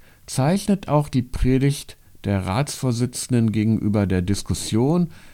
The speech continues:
zwischen Katrin Göring-Eckardt und Friedrich Kramer aus,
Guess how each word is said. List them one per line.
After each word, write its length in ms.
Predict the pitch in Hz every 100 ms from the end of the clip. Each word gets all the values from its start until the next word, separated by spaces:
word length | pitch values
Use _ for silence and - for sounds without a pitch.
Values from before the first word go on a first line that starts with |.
| -
zwischen 480 | - 147 143 131 -
Katrin 560 | - 139 - 139 131
Göring-Eckardt 800 | 107 117 110 98 - 143 143 135
und 160 | 101 113
Friedrich 640 | - 120 120 - 110 -
Kramer 640 | - 127 135 139 110 82 -
aus, 380 | 85 120 -